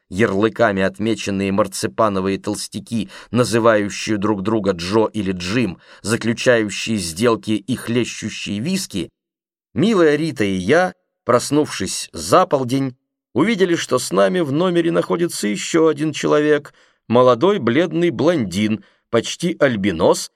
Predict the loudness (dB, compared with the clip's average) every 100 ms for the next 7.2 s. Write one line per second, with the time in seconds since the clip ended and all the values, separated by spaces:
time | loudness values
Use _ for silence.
0 | _ -12 -10 0 2 2 0 -4 -4 -2
1 | -2 0 -2 -2 -2 -2 0 -2 -2 0
2 | 0 0 0 0 2 0 0 -4 -4 -4
3 | -6 -8 -2 0 0 -4 -16 _ _ _
4 | _ _ _ _ _ _ -8 -2 0 0
5 | -2 -4 -2 -4 -4 _ _ _ -6 -2
6 | 0 0 0 -2 -2 -6 -4 -4 -6 -6
7 | -12 -18